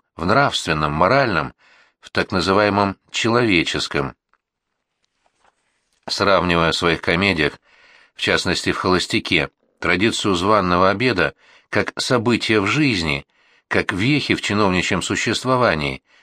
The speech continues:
как пути к карьере или к достижению определённого престижа в обществе,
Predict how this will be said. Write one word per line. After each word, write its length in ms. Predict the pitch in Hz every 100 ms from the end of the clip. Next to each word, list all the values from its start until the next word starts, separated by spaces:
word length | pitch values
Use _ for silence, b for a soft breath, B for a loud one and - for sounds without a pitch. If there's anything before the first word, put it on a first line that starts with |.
| b
как 260 | - 101 -
пути 280 | 113 107 139
к 60 |
карьере 640 | - 117 110 139 143 80 - _ _ -
или 140 | 80
к 40 | 76
достижению 720 | 78 - 78 101 98 90 80 b b b
определённого 640 | 92 85 92 92 95 90
престижа 560 | 82 87 82 - 92 90
в 120 | 92
обществе, 580 | 120 117 - - 80 69